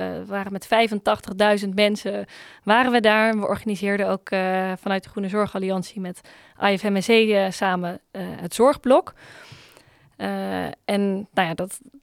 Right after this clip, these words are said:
eh, ik ging daar echt met een geweldig, eh, gevoel, liep ik daar rond. Met echt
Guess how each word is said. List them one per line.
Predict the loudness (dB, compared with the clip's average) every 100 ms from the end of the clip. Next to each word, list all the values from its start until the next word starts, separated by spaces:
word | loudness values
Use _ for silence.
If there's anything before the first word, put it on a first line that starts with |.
| _ _
eh, | -12 -12 -6
ik | -6 -4 -6 -6 -12 -12 _
ging | -4 2
daar | 2
echt | 2
met | 2 0
een |
geweldig, | 2 4 6 6 2
eh, | -2
gevoel, | -2 0 2 4
liep | 2 0
ik | 2
daar | 2
rond. | 6 6 4 2
Met | -4
echt | -4 -6 -6